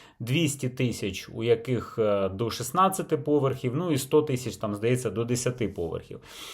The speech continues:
Все подається через Дію. А Свериденко анонсувала такий проект. Я проживаю в будинку,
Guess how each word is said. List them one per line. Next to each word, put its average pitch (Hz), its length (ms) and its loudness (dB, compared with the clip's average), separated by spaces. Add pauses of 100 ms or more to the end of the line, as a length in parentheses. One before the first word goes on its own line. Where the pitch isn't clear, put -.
(200)
Все - 220 6
подається 123 600 2
через 131 360 2
Дію. 190 400 2 (440)
А 113 320 8
Свериденко 135 720 4
анонсувала 123 680 6
такий 123 300 0
проект. 101 500 0 (280)
Я 185 380 6
проживаю 139 720 4
в 113 100 -4
будинку, 156 520 0